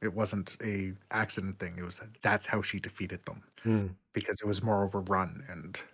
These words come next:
Speaker 2: Well, I mean, technically, you, you wouldn't be able to pull that into the movie.
Speaker 1: Hmm.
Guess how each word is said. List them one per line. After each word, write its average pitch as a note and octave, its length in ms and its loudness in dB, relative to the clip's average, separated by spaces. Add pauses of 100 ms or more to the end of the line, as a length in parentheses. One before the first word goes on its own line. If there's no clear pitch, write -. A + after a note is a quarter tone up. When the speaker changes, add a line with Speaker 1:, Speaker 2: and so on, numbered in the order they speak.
(440)
Speaker 2:
Well, C3 100 10
I - 40 12
mean, C#3 120 12
technically, F3 520 10
you, A#2+ 180 12
you A2+ 180 8
wouldn't A2 160 12
be G2+ 80 10
able F#2 140 10
to F#2 200 10 (560)
pull G2+ 160 10
that F#2 480 4 (920)
into A2 280 4
the A#2+ 80 8
movie. B2+ 380 8 (720)
Speaker 1:
Hmm. F2 200 -4